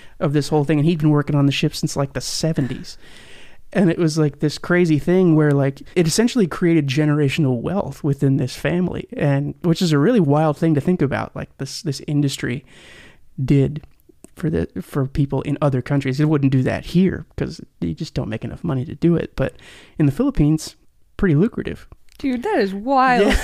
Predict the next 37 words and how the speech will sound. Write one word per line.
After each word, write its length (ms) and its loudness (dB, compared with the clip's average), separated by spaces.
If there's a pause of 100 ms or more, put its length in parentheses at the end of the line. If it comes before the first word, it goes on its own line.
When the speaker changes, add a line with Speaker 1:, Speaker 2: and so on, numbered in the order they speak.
(120)
Speaker 1:
Yeah, 60 4
<laughs> 40 -2 (520)
yeah. 480 2
<laughs> 60 -16
It's 200 -2
pretty 220 0
cool. 340 -2 (1200)
Um, 240 -6
Speaker 2:
I'm 140 -2
loving 260 0
this 140 2
story. 580 0
<laughs> 60 -2
Speaker 1:
Yeah, 280 2
I 120 2
mean, 240 2
it's 260 -2
like, 160 0 (880)
we 180 4
ha-, 120 2
I 60 4
have 100 6
a 40 2
lot 280 2
more 240 4
that 140 2
are 200 0
not, 300 0 (360)
you 80 2
know, 160 -2
podcast 640 0
friendly, 380 -12
but, 200 -2
<laughs> 240 4
but, 1200 2 (180)
but, 380 0
um, 300 -2